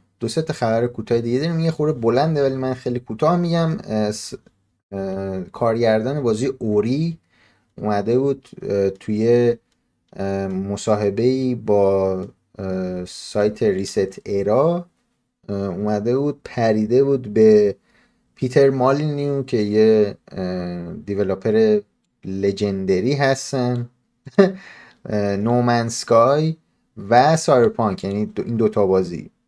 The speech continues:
اه، و بهشون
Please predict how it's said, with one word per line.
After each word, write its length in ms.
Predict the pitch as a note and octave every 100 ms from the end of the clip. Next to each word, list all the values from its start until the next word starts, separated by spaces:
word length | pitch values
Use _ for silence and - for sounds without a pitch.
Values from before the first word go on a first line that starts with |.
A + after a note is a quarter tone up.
| _ F2+
اه، 720 | F2 D#2 A1+ G#1 G1+ G1+ G1+ G1+ _ _ _ _ _ _ _ _ _ _ _ _ _ _ _ -
و 320 | G2+ G2+ G2+
بهشون 580 | F#2+ G2 A2 A#2+ - D3+